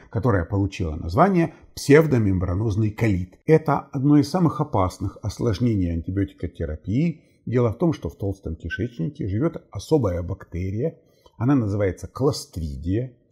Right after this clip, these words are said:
Ей не дают размножаться другие бактерии. И вот когда эти другие бактерии погибают под действием антибиотика, у кластридии нет естественных врагов, и она начинает размножаться, вызывая тяжелейшее воспаление,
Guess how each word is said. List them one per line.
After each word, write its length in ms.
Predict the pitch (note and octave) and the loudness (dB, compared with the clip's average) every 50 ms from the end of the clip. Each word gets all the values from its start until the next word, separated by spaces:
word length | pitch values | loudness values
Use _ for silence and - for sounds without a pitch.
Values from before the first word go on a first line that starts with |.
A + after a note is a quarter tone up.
| - - - _ _ - | -20 -20 -20 _ _ 2
Ей 220 | C3 D#3+ F3+ D#3+ | 4 6 6 6
не 220 | C#3 D3 E3 F3+ | 6 8 8 8
дают 480 | D3+ C3 E3 D#3+ C#3 C#3 B2+ G#2+ - - | 8 8 8 6 8 4 2 0 0 0
размножаться 880 | G#2 G2+ A2+ F2 F2 G2+ G#2 G#2+ G#2 E2+ F#2+ G2+ E2+ - - - - B2+ | 2 2 2 2 2 2 2 2 2 2 0 0 -2 -2 -4 -4 -2 0
другие 640 | B2+ B2+ F3+ F3+ C3+ G2+ F#2 G#2+ F#2 F2 F#2+ G#2 | 4 6 6 6 6 4 2 0 0 0 0 0
бактерии. 720 | G2 F#2+ A#2+ - - - C3 C3+ C3+ C3+ C#3 C#3+ D3+ C#3+ - - - - | 0 0 -2 -4 -2 -2 0 0 2 2 2 0 0 -2 -6 -14 -6 -2
И 40 | |
вот 160 | A#2 A#2 A2+ A2 | 0 0 0 0
когда 180 | - A#2 B2+ | 2 2 2
эти 220 | A#2+ A2 G#2 - G2 | 2 2 0 -2 -4
другие 540 | G2 G#2 A#2 A#2+ G#2 G2+ G2+ F#2+ F#2 F2+ | 2 4 4 4 4 2 0 0 0 0
бактерии 640 | D2+ D#2 F#2 - - - F#2 F2 E2+ E2 E2 E2 - _ _ _ _ - | -2 -2 -6 -6 -4 -2 -2 0 0 -2 -4 -6 -8 _ _ _ _ -4
погибают 560 | - A2 F#2+ G2+ F#2 F#2+ G#2 B2 D#3 E3 D#3+ | -2 0 0 0 2 2 2 4 2 2 2
под 140 | - E3 D3+ | 0 0 2
действием 340 | D3+ F3 D#3+ - - D#3+ D#3+ | 2 0 -2 -2 -2 -2 -2
антибиотика, 720 | E3 D3 - D#3+ D#3 E3+ E3 E3 - - - D3 - - - - _ _ _ | -2 -2 -2 -2 0 0 0 0 -4 -6 -6 -6 -6 -6 -18 -20 _ _ _
у 80 | - - | -12 -6
кластридии 640 | - A2+ G#2+ - - - F2+ F2+ F2 E2 E2+ E2+ | -2 -2 -2 -2 -4 -4 -4 -4 -2 -2 -2 -2
нет 240 | E2+ E2+ E2+ E2+ - | -2 -4 -4 -6 -8
естественных 640 | - F2 F#2+ - - E2 F#2 F2+ - - D#2+ E2 - | -8 -8 -8 -8 -8 -10 -10 -10 -10 -12 -14 -12 -10
врагов, 480 | - - A2+ B2 G#3+ A#3 - - - - - | -10 -6 4 8 8 8 8 4 -4 -12 -6
и 80 | - A2+ | -2 0
она 140 | A2 A2 G#2+ | 2 2 2
начинает 360 | F#2+ - - G2 F2+ - - | 0 0 -2 -4 -4 -4 -4
размножаться, 760 | E2 G2 F2 E2+ F#2+ F#2 F#2 D#3+ F#3+ F#3+ F#3+ - F3 E3+ - - _ | -4 -4 -4 -4 -4 -2 0 0 0 0 0 -6 -6 -6 -8 -12 _
вызывая 400 | - G#2+ G2+ G#2 A2+ A2 G2+ G2 | -4 -2 0 0 2 2 2 0
тяжелейшее 800 | F#2 - F#3 F#3 C#3+ A#2 C3 A2 F2 D2+ C#2 - - - - D#2 | 0 2 2 2 2 2 0 0 -2 -4 -4 -8 -8 -8 -8 -8
воспаление, 640 | E2 E2+ - - G2+ B2+ F#3+ A#3+ A3 G3 F#3 F3+ D#3 | -8 -8 -8 -4 0 2 2 4 4 4 2 2 0